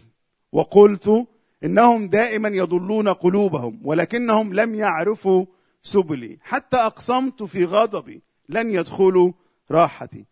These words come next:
ولمن أقسم، بيقول كده كاتب الرسالة، "لمن أقسم لن يدخلوا راحته إلا للذين لم يطيعوا".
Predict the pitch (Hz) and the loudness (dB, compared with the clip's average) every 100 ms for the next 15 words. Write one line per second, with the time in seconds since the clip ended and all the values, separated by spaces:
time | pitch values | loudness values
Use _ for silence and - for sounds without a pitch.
0 | _ _ - 170 240 254 302 214 247 - | _ _ -6 -4 -2 0 -2 -2 -4 -4
1 | 240 254 302 156 175 - 190 180 185 170 | -8 -8 -10 -8 -8 -8 -10 -6 -8 -8
2 | 165 156 156 180 175 160 180 254 208 190 | -10 -10 -10 -8 -8 -8 -6 -6 -8 -14
3 | - 175 180 247 _ _ _ _ _ 143 | -12 -12 -10 -12 _ _ _ _ _ -4
4 | 214 247 202 - 202 190 170 185 - 185 | -2 -2 -6 -4 0 2 0 -2 -4 -8
5 | 185 247 269 247 226 214 208 170 254 254 | -6 -4 0 0 -2 -4 -4 -4 -4 -2
6 | 220 233 247 247 - 277 277 180 | -2 -2 -2 -4 -4 0 0 0